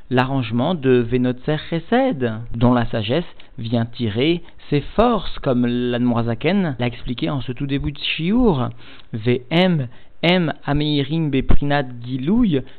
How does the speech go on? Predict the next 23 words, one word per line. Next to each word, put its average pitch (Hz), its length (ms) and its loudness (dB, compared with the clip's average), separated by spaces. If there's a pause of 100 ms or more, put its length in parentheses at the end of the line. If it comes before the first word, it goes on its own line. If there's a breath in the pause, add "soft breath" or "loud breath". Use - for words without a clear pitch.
Beptiratam, 135 1000 0 (420 loud breath)
et 151 320 2 (240)
ces 180 220 2
Amshachot 147 800 0
vont 127 300 0
venir 143 580 0
briller 135 640 4 (320 loud breath)
dans 135 160 0
un 147 80 2
degré 139 340 0
de 135 120 -2
dévoilement 143 840 2 (100)
au 175 100 6
moment 175 540 4
de 143 100 6
la 131 260 2
Ptira 143 680 0 (160)
du 123 400 -6
juste, 156 540 0 (120)
moment 131 360 2
justement 135 480 -2
de 123 100 0
dévoilement 139 840 0